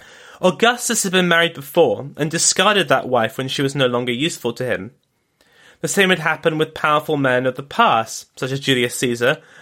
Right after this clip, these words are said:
and would happen again with future emperors like Caligula and Claudius. To remain at the top of Roman society for over half a century is no small achievement. To do so while giving no heir to the empire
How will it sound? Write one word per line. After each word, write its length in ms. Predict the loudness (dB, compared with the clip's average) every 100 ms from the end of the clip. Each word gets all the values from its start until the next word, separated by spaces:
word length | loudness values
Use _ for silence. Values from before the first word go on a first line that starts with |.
| -12 2
and 80 | 2
would 80 |
happen 240 | 2 0 0
again 480 | 0 2 2 2 -2
with 160 | -2
future 260 | -4 -2 0
emperors 560 | -2 -2 -2 -2 -4
like 220 | -6 -6 -4
Caligula 540 | 0 0 0 0 0
and 120 | -4
Claudius. 680 | -2 0 2 0 -6 -10 -18 _ _ _ _ _ _ _ -2
To 120 | 0
remain 340 | 4 4 4
at 60 | 0
the 60 |
top 240 | -4 -4 -2
of 120 | 2
Roman 240 | 2 2
society 640 | -4 -2 2 4 2 0 -4
for 200 | -2 0
over 300 | 4 4 4
half 240 | 2 0 -4
a 40 |
century 640 | -2 0 0 -2 -2 -2 -10 -12 -6
is 140 | -2
no 320 | 2 4 4
small 280 | 2 2 2
achievement. 680 | 2 -2 -4 -6 -12 -14 -20 _ _ _ _
To 100 | -4
do 200 | 2 2
so 440 | 2 4 4 2 -2 0
while 160 | 2
giving 420 | 4 2 2 0 2
no 200 | 4 4
heir 220 | 2 0
to 60 |
the 160 | -2 -2
empire 580 | -2 -2 0 0 0